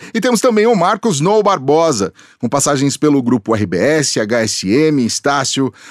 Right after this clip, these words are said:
atual conselheiro da Câmara Britânica de Comércio e Indústria no Brasil e C E O da Cultura Inglesa. Marcos, eu também falei tudo certinho aqui?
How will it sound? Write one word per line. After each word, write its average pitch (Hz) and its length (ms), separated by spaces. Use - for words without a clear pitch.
atual 160 320
conselheiro 160 500
da 143 120
Câmara 147 340
Britânica 143 580
de 127 120
Comércio 127 560
e - 20
Indústria 117 420
no 123 120
Brasil 202 500
e 175 140
C 262 200
E 226 60
O 170 160
da 185 120
Cultura 185 340
Inglesa. 175 560
Marcos, 156 460
eu 147 80
também 160 300
falei 156 320
tudo 143 200
certinho 135 520
aqui? 160 360